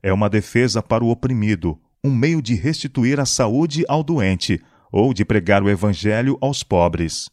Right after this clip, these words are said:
Você pode trazer felicidade a muitos corações ao usar sabiamente o dinheiro que agora é gasto para ostentação. Medite na vida de Cristo.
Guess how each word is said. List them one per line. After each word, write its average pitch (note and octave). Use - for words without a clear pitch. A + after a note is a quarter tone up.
Você C#3
pode E3
trazer C#3
felicidade B2
a G#2
muitos D3
corações C#3+
ao A2
usar G#2
sabiamente B2
o D#3
dinheiro C3
que C3+
agora A2
é -
gasto A#2
para B2
ostentação. D3
Medite E3
na B2+
vida A2+
de G2
Cristo. F2